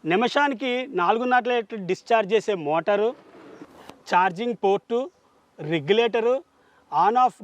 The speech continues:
బటను, మన యొక్క వోల్టేజ్ ఎంత ఉందో చూపించే మీటరు, రెండు బెల్టులు దీని తాలూకా ప్రత్యేకతలు. ఈ స్పేర్ పార్ట్స్ని ఒకటి ఒకటిగా ఎలా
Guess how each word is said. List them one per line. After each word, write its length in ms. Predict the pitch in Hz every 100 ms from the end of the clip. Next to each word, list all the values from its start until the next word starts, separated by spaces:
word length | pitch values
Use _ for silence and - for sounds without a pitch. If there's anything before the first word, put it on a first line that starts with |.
| 170
బటను, 320 | 170 202 226 302 - _ _ _ - - - - - - 208
మన 100 | 240 285
యొక్క 200 | 262 - 196
వోల్టేజ్ 440 | 185 220 233 277 226
ఎంత 140 | 214 226
ఉందో 180 | 240 247 226 214
చూపించే 360 | 202 180 - 233 170
మీటరు, 360 | 175 170 196 226 - _ _ _ - - - - - - - 151
రెండు 240 | 185 214 226 160
బెల్టులు 400 | 180 185 226 269 381 - 170
దీని 180 | 151 220 208
తాలూకా 340 | 185 185 220 294 - _
ప్రత్యేకతలు. 580 | 262 269 277 196 165 131 - - 247
ఈ 20 | 269
స్పేర్ 300 | - 240 254
పార్ట్స్ని 380 | 285 277 247 233 269 - _ 190
ఒకటి 180 | 202 269 294
ఒకటిగా 300 | 254 269 285 294 - -
ఎలా 120 | 269